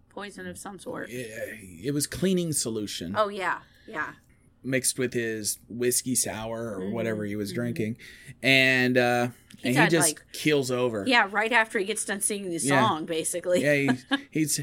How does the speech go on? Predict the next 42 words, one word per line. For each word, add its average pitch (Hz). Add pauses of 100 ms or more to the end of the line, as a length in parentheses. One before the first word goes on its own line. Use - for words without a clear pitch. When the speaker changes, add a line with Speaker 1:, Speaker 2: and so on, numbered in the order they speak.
(160)
Speaker 2:
he, 170
he 175
gives 156
off, 143
off 131
this 127
little 123
narrative. 117
They're 113
like, 110
"So, 117
did 123
you 113
do 110
it?" 185
And 139
he 117
goes, 92
"Yep. 120 (680)
I 98
was 110
Speaker 1:
Yeah. 330
Speaker 2:
driving 139
my 139
car. 165
I 123
was 113
drunk. 175 (280)
I 101
ran 127
him 139
over. 165 (960)
And 98
that's 127
what 147
happened. 147
And 113
I 143
just 139
kept 147
going." 151
Speaker 1:
Yeah. 269